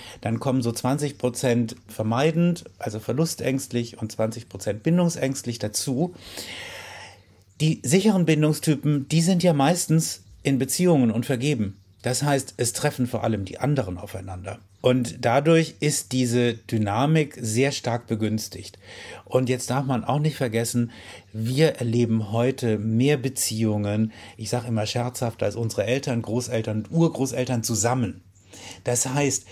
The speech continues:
wir erleben auch viel mehr Trennungen, wir erleben viel häufiger Verlust, wir erleben viel mehr Zurückweisungen.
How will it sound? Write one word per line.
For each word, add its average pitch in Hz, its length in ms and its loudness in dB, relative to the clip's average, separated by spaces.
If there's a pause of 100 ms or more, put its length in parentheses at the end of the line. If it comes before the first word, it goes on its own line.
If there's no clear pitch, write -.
(240)
wir 131 180 -2
erleben 143 400 0
auch 123 160 -2
viel 160 260 0
mehr 143 180 2
Trennungen, 110 680 -2
wir 117 100 -4
erleben 135 400 0
viel 147 300 -4
häufiger 131 420 0
Verlust, 113 540 -4
wir 113 80 -4
erleben 123 320 0
viel 156 360 0
mehr 127 200 2
Zurückweisungen. 98 960 -4